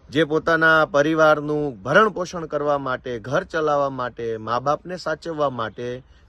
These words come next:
બે, પાંચ, દસ, પંદર હજારમાં નોકરી કરે છે ટાઇપિસ્ટ તરીકે, કોમ્પ્યુટર ઓપરેટર તરીકે.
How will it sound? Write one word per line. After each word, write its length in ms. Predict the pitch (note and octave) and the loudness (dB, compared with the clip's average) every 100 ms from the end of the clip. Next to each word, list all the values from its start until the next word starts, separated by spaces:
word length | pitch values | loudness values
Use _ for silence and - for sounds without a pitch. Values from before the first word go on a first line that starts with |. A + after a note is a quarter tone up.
| C3+ | 0
બે, 140 | D#3 | 0
પાંચ, 240 | D#3+ D#3+ | 2 0
દસ, 260 | D3 D3 D3 | 2 0 0
પંદર 300 | D3 C#3+ D3 | -2 -2 0
હજારમાં 440 | C3+ C3 C#3 C3+ B2+ | 0 0 0 0 -2
નોકરી 360 | D#3 D#3 G#3 | -2 -2 -4
કરે 280 | F#3+ F3+ D#3+ | 0 0 0
છે 120 | D3+ | -2
ટાઇપિસ્ટ 520 | D#3 D3 D3+ - F3 - - | 0 2 2 0 -8 -8 -8
તરીકે, 320 | G#2+ G2+ G#2+ | -8 -8 -8
કોમ્પ્યુટર 500 | - C#3+ D#3+ D3+ C#3+ | -6 -6 -6 -4 -4
ઓપરેટર 440 | B2 A2+ A2 G2+ | -4 -6 -10 -12
તરીકે. 440 | F#2 F#2 F#2 - | -16 -18 -18 -20